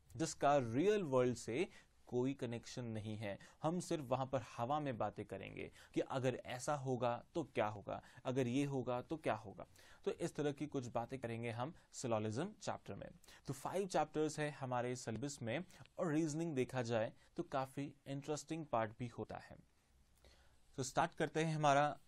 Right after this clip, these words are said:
आज का फर्स्ट टॉपिक, फर्स्ट chapter of logical reasoning, that is number series। सबसे पहला टॉपिक है हमारा नंबर सीरीज।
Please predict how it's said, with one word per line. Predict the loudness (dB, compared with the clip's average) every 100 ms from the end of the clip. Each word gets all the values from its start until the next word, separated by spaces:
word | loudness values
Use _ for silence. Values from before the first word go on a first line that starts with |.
| -2
आज | 0 2
का | 0
फर्स्ट | 0 4 6 6 0 -14 -4
टॉपिक, | 2 2 2 -2 -4 -6 0
फर्स्ट | 0 2
chapter | 2 2 4 2 2 -6 0 0
of | 2 2
logical | 4 4 0 0 0 2
reasoning, | 0 2 0 0 -2 -12 _ 0
that | 4 4
is | 4 0 -4 -6
number | 2 4 6 4 4 0 -12
series। | 0 2 2 -2 -8 -10 -16 -20 -20 _ _ -20 -20 -20 -8 -6
सबसे | -2 0
पहला | 0 0 2
टॉपिक | 4 2 2 -2
है |
हमारा | 0 2 2
नंबर | 2 2 2 2 0 -12 -16
सीरीज। | -8 -4 -2 -4 -8